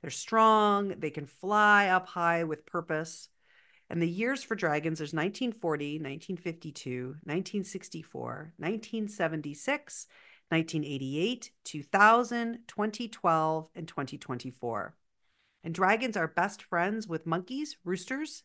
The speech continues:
and rats. And you may think,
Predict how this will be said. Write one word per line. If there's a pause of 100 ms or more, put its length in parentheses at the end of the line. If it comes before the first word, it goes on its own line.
and
rats. (640)
And
you
may
think,